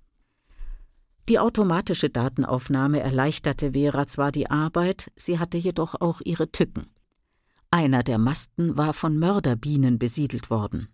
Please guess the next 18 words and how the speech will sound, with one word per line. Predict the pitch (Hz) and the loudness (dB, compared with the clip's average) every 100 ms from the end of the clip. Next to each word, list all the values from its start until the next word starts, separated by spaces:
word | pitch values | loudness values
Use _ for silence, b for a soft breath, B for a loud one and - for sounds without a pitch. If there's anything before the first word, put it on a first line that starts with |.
| _ | _
so | - 135 | -2 0
dass | 123 120 | 0 0
Vera | 135 135 135 143 | 2 2 4 2
sich | 160 - - | 0 -2 2
eine | 147 | 2
Imkerausrüstung | - 196 214 - - 117 - 139 - 120 113 | 4 4 4 2 2 0 -2 -4 -4 -4 -2
hatte | 113 107 | -2 -2
besorgen | 123 117 123 117 113 | -2 0 2 2 0
müssen, | 120 - 113 | 0 0 -2
um | 120 117 | 0 0
die | 123 | 0
Daten | 131 131 - 101 | 0 0 0 -4
zu | - 123 | -2 -2
holen. | 135 107 80 76 b b b b b | 0 0 -2 -4 b b b b b
Ihr | 160 127 | 0 0
war | 101 | 0
schon | - 143 113 | 0 0 0
klar, | - 143 104 | 2 2 2